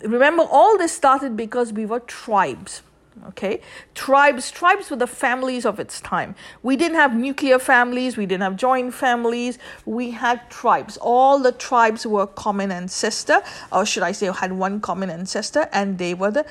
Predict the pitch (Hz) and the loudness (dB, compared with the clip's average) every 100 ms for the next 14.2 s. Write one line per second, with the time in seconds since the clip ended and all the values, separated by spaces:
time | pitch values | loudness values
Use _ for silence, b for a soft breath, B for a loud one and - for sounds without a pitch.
0 | B B B - 220 214 214 - 302 311 | B B B 0 4 4 2 4 4 4
1 | 277 220 202 190 - - 160 123 233 285 | -2 0 -2 -4 -8 -6 -4 -4 -6 -8
2 | 277 392 427 415 392 339 - 339 302 - | -2 0 2 2 2 0 0 2 2 -2
3 | - - - - 196 202 208 214 208 233 | -4 -2 -2 -2 -2 0 0 0 0 -2
4 | 247 247 254 247 B B B - 262 247 | -4 -4 -6 -8 B B B 0 2 2
5 | 247 - - 254 262 - 226 208 240 262 | 0 -4 2 2 2 -4 -2 0 2 2
6 | 262 262 - 202 170 - - 185 202 - | 2 -2 -4 -4 -4 -6 -4 -2 -4 0
7 | 226 247 254 254 277 262 - 254 254 233 | 0 2 -2 -2 0 0 2 2 2 0
8 | 196 B B B 220 214 _ - 220 214 | -4 B B B -12 -12 _ -10 2 4
9 | 208 208 - - 196 208 202 202 - 254 | 4 0 -10 -2 4 6 6 2 0 4
10 | 247 240 233 226 233 220 220 196 190 180 | 4 2 0 0 0 0 -2 0 0 0
11 | 165 - _ _ _ _ _ - - - | -8 -14 _ _ _ _ _ -18 -8 -6
12 | 196 - 220 220 214 208 208 208 330 320 | -4 2 2 4 2 2 0 0 2 2
13 | 262 302 294 302 - 190 180 214 269 302 | 2 0 0 -2 -4 -2 0 2 2 2
14 | 302 302 | 0 -4